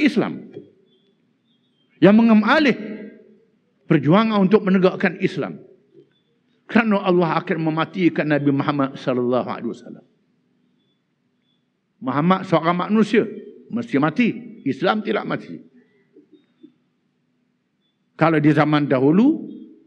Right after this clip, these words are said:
bila mati seorang rasul, berlaku penyelewengan, dilahirkan rasul yang lain,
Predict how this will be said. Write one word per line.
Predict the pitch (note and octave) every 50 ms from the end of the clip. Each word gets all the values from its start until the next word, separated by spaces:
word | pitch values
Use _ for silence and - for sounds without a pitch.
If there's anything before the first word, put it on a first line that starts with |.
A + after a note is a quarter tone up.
| _ _ _ _ _
bila | - B2 B2
mati | A#2+ C#3 E3+ F3 - F#3 F3 -
seorang | - - D3 D3+ D3+ D3 C#3 C3+
rasul, | C3+ C3 - F3+ G#3 G#3 - - - - - - - - - - - _ _ _ -
berlaku | G#2+ A#2 C3+ C#3 C#3 - F3 D3+ D3+
penyelewengan, | - C3 C3 C3 B2+ B2 B2+ C#3+ F#3+ A3 A3+ F#3+ C3+
dilahirkan | D3 C#3+ C3+ - D#3+ D#3 - - D3 C3+ C3 A2 - - G#2
rasul | C3 C#3+ C#3 - D#3+ D#3
yang | E3 E3+ F3+
lain, | G3+ - C4 F3 G#2+ F2+